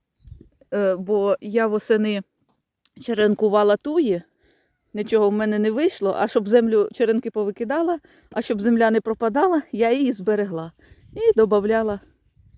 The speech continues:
щоб економія <laughs> була. Добавляла так щ-, у... при пікіровці перцю у ґрунт. Ща-, зараз покажу, якщо вийде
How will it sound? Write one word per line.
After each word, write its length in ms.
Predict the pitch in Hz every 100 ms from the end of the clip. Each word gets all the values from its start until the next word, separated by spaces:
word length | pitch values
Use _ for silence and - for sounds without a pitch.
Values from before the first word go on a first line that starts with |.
| - _ - - -
щоб 200 | 220 -
економія 560 | - 240 226 - 302
<laughs> 20 |
була. 420 | 220 262 - - - - - - _ - - _
Добавляла 680 | - 226 240 233 277 262 240
так 220 | 247 247
щ-, 320 | - - -
у... 640 | - 226 226 214 190 - - 254 269 - _ -
при 120 | 427
пікіровці 540 | 214 - 208 175 -
перцю 460 | 180 220 233 - 175 _
у 100 | 214
ґрунт. 400 | 180 165 175 - _ _ _ _ _ _ _ _ _ _ _ _ _ _ _ _ _ _ _ _ _
Ща-, 180 | 233 196
зараз 300 | 214 190 190
покажу, 440 | 196 - 196 190
якщо 280 | 160 - 180
вийде 340 | 170 165 170